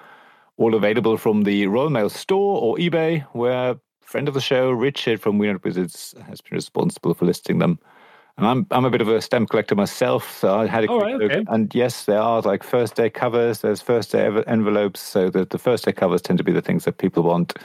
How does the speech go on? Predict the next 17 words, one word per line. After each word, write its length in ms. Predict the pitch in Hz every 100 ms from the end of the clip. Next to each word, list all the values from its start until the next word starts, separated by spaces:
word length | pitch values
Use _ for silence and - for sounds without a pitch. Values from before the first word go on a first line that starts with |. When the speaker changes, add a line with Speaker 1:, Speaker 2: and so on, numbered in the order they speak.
| - - - _
Speaker 1:
the 60 | -
stamps 360 | - 90 85 90
on 100 | 82
there. 300 | 76 82 80 - - -
There's 160 | 101
full 220 | - 156
sheets, 500 | 139 - 175 151 - - -
which 140 | 95
is 80 | 110
always 280 | 127 127 123
nice, 340 | 120 120 -
including 360 | 123 104 123 117
the 60 |
borders. 640 | 107 120 113 113 98 - - _ - - _ _
And 180 | - 120
yeah, 180 | 175 175
the, 140 | 110